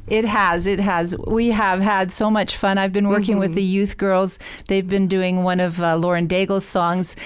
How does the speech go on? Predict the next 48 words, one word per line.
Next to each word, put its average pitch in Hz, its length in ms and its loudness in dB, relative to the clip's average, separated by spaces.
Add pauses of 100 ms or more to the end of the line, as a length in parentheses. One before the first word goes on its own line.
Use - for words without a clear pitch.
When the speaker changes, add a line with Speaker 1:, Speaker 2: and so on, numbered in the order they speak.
(160)
Speaker 1:
and 180 160 0
working 202 380 0
on 175 220 0
that. 170 360 0
And 196 160 2
it's 202 200 0
just 208 180 -4
been 196 140 0
so 202 120 -2
much 185 220 -4
fun 185 220 -4
to 190 120 -2
work 170 300 -2
with 226 200 -2
them 226 220 2
and 185 180 0 (240)
musically 208 800 0
and 185 220 0
even 196 300 0
just 185 240 -2
to 196 80 -2
get - 220 -4
to - 100 -2
know 185 220 0
them 185 180 0
better. 175 340 -2 (360)
The 190 80 2
children's 208 680 2
choir 185 480 2
has 180 380 0
just 196 320 -4
been 185 300 0 (280)
great. 196 400 0
It's 190 160 -2
under 190 220 0
the 175 100 -2
direction 175 460 -2
of 175 80 -2
Janelle 180 420 -2
Mayer, 170 260 0
who's 185 280 -2
been 175 220 -4
working 175 460 -2 (360)
with 202 340 0
them 185 220 2
as 175 180 -2
well 175 220 2
as, 170 260 -2